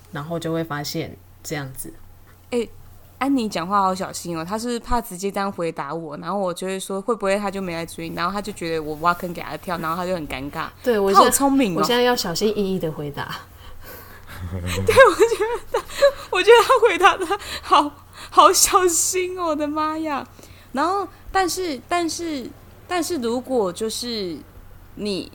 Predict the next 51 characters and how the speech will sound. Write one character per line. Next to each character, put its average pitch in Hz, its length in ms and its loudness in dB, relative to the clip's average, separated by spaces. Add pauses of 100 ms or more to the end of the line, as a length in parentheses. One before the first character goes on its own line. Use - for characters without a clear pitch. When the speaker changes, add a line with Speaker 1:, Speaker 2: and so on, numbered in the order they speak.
(180)
Speaker 2:
你 254 100 0
有 285 80 2
没 226 100 -2
有 240 60 0
想 156 360 -6
过 175 320 -4
一 - 80 -14
个 180 160 -2
问 185 180 -4
题 180 220 -14
是， 170 340 -8 (540)
他 277 220 -4
就 269 140 -4
是 247 480 -8
好 175 280 -4 (320)
长 196 240 -6
期 208 180 -6
观 214 220 -6
察 190 180 -8
以 151 100 -12
来， 107 260 -14
然 165 160 -6
后 196 360 0 (880)
他 240 180 -2
有 214 100 0
做 190 220 -4
到， 185 240 0
说 - 420 -6
到 196 180 0
做 - 340 -10
到， - 200 -8 (680)
然 185 120 -8
后 240 220 -2
你 220 180 -2
也 208 100 -2
对 202 140 -4
他 202 140 -4
产 175 180 -10
生 180 200 -8
了 170 100 -6
好 139 240 -12
感， 147 220 -10
然 151 100 -8
后 180 80 -4
跟 185 120 -6
他 180 120 -6
在 180 180 -8
一 185 60 -4
起 185 120 -8
之 - 200 -12
后， 160 340 -10